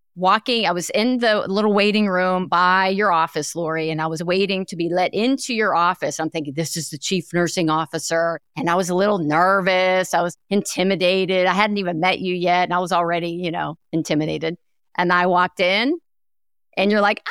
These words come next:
"Oh my God, sit here, have a seat. Do you want anything to drink?" You were so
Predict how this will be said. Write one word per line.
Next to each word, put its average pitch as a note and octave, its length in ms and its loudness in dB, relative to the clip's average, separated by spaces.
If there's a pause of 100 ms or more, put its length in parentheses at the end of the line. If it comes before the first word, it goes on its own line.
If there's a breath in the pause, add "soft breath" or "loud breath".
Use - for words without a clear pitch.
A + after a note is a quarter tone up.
"Oh F5+ 100 2
my - 160 2
God, A4 480 2
sit D#5 260 -6
here, A4 340 0
have G#4+ 220 -2
a A#4 60 0
seat. G#4 280 -2
Do F4+ 80 -2
you - 20 -4
want A#4 220 2
anything G#4+ 360 -2
to F4+ 160 -2
drink?" D#4+ 380 0 (140)
You C#4+ 240 -2
were A#4+ 120 -2
so C#4 840 0